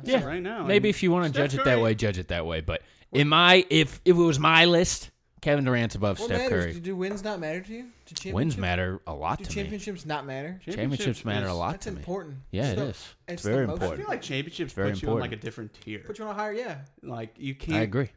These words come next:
Speaker 3: like, I'm not gonna compare or even put Charles Barkley in the same sentence as Kobe Bryant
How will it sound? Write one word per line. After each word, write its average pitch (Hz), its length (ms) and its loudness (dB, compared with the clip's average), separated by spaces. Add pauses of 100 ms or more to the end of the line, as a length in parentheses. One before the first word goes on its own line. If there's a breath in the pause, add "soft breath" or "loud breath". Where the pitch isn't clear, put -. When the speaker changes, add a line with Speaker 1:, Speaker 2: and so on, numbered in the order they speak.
(100)
Speaker 3:
like, 117 300 -10
I'm 135 140 -8
not 147 160 -8
gonna 123 240 -8 (340)
compare 113 680 -10 (180)
or 123 100 -10
even 127 300 -10
put 123 320 -14
Charles 120 300 -8
Barkley 117 340 -8
in 113 60 -8
the 110 60 -10
same 110 260 -10
sentence 107 500 -16
as - 160 -20 (360)
Kobe 110 280 -10
Bryant 95 360 -16